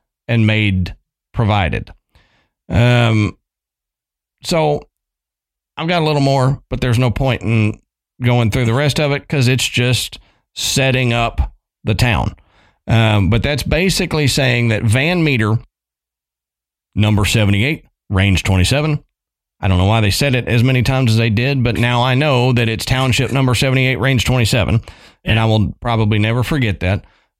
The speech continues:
Speaker 1: Um, Van Meter was actually pulled from, it was part of Boone and Adel at
Speaker 2: Mm-hmm.
Speaker 1: one time.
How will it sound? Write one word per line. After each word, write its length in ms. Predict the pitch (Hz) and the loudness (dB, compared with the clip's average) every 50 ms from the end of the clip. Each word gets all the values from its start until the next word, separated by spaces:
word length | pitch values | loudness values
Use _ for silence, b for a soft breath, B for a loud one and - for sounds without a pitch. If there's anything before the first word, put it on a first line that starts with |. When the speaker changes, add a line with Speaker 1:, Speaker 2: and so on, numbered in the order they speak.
| _ | _
Speaker 1:
Um, 380 | - 117 117 110 110 107 101 95 | -2 0 0 2 2 2 2 2
Van 260 | 135 143 160 175 165 | 2 0 0 0 0
Meter 300 | 160 165 165 156 151 139 | 0 0 0 0 2 2
was 160 | 127 123 110 | 2 2 2
actually 560 | 113 - 135 143 143 - - - 123 107 - _ _ | 2 0 -2 -2 -2 -2 -2 -2 -4 -4 -6 _ _
pulled 720 | - - - 226 226 190 151 117 110 101 104 107 117 - - - _ _ _ _ _ _ _ _ _ _ _ _ _ - | -10 -6 -4 -2 0 0 2 2 2 2 0 0 -2 -4 -8 -14 _ _ _ _ _ _ _ _ _ _ _ _ _ -18
from, 760 | - - 160 160 165 170 160 156 147 139 139 131 127 113 - - _ _ _ _ _ _ _ _ - | -10 -6 -2 -2 0 0 0 2 2 2 2 2 0 0 -2 -6 _ _ _ _ _ _ _ _ -6
it 100 | 151 160 | -4 -2
was 140 | 160 170 - | -2 -2 -2
part 300 | - - 208 220 208 175 | -4 -4 -2 -2 0 0
of 240 | 131 110 104 98 | 0 2 2 0
Boone 320 | 98 135 147 151 156 147 139 | 0 0 0 0 0 0 0
and 100 | 123 117 | 0 0
Adel 520 | 107 92 101 117 107 95 - - 101 - _ _ _ _ _ _ _ | 0 0 -2 -2 -2 -2 -4 -4 -8 -10 _ _ _ _ _ _ _
at 220 | - 110 107 92 - | -4 -2 -2 -2 -2
Speaker 2:
Mm-hmm. 540 | 180 185 160 190 196 180 _ _ - 117 110 | -4 -4 -4 -4 -6 -8 _ _ -4 -2 0
Speaker 1:
one 280 | 117 117 117 110 101 | 2 2 2 2 0
time. 360 | - 110 101 76 57 55 53 | 0 0 0 -2 -2 -4 -8